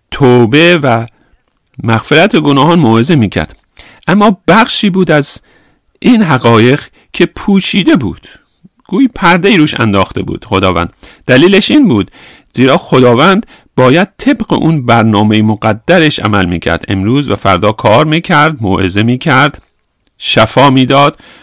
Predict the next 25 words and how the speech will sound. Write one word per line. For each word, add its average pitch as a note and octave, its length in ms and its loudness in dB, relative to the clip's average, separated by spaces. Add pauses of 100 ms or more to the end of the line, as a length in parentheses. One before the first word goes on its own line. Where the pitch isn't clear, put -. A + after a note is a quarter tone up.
(160)
قدرت G#2+ 340 0
خداییش G2+ 480 -2
رو C#3+ 60 0
ثابت B2 540 -2
می‌کرد، C#3 520 -2 (280)
محبت A2+ 500 -2
و A#2+ 100 0
لطفش C#3+ 640 0
رو C#3+ 80 0
نشون C3+ 400 -2
می‌داد E3+ 320 0
به C#3+ 140 0
انسان‌ها. C#3 680 -2 (680)
او A#2 80 -2
در A#2+ 120 0
دلهای C#3 800 2 (340)
برگزیدگانش B2+ 1040 0 (280)
کار C3+ 320 2
می‌کرد، F#3+ 580 0 (300)
اما G#3 300 0 (120)
انجیل E3+ 600 0
رو D3+ 180 2
نمیتونست F#3+ 640 -2 (760)
به C#3+ 80 2
شکل C#3+ 340 0